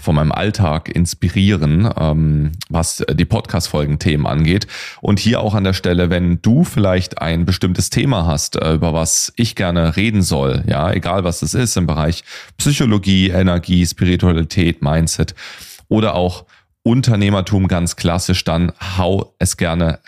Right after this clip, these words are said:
raus an der Stelle. Ja, ich glaube ja daran, dass all diese ganzen Themen sehr, sehr wohl und sehr viel etwas mit Unternehmertum zu tun haben. Und deswegen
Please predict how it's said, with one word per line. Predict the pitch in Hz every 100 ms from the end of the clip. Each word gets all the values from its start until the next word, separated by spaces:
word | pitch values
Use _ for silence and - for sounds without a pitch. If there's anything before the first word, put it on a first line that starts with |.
| 85
raus | 80 85 -
an | 78
der | 71
Stelle. | - 73 73
Ja, | 78 -
ich | 120
glaube | - 107 92
ja | 87
daran, | 87 85 87 - - - - -
dass | 95
all | - 117
diese | 113 95
ganzen | 90 90 85
Themen | 82 90 85 80 -
sehr, | 85 101 95 92
sehr | 92 85
wohl | 95 107 95
und | 78 87
sehr | 85 82
viel | - 117 131 117
etwas | 92 87 -
mit | 85
Unternehmertum | 90 92 85 110 - - 92 87
zu | -
tun | - 117 135 92
haben. | 80 78
Und | 85
deswegen | 110 104 95